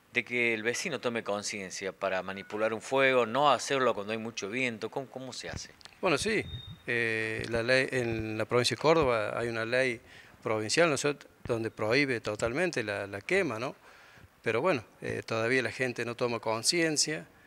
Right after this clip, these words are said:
Speaker 2: eh, por ahí lo hace, por ejemplo, en el día de ayer, ve que fue un día de un viento muy calmo, un día muy soleado,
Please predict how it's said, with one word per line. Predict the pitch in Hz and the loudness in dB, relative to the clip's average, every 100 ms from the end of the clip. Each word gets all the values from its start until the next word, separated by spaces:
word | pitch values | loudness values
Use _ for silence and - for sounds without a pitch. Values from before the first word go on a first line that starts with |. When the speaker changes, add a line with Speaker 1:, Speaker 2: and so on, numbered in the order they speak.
| - - - _ 123 | -20 -20 -20 _ -4
Speaker 2:
eh, | 113 107 | -2 0
por | 113 123 | 4 6
ahí | 127 | 6
lo | 123 123 | 6 6
hace, | 127 127 120 | 6 0 -4
por | - 113 | -4 -4
ejemplo, | 127 117 | -4 -2
en | 107 | -4
el | 110 | 0
día | 117 | 2
de | 110 | 4
ayer, | 107 113 160 180 | 2 4 4 4
ve | 131 | 2
que | - - | -2 -8
fue | 117 | -8
un | 113 | -6
día | 110 113 107 | -2 -2 -2
de | - 113 107 104 | -8 -8 -6 -6
un | 110 104 | -6 -4
viento | 113 113 101 | -4 -4 -4
muy | 107 | -6
calmo, | 107 160 165 160 147 139 117 | 4 6 8 4 -2 -4 -6
un | 113 | -8
día | 113 113 | -2 -2
muy | 110 113 | -2 -4
soleado, | - 107 117 160 160 151 | -4 -2 2 4 2 0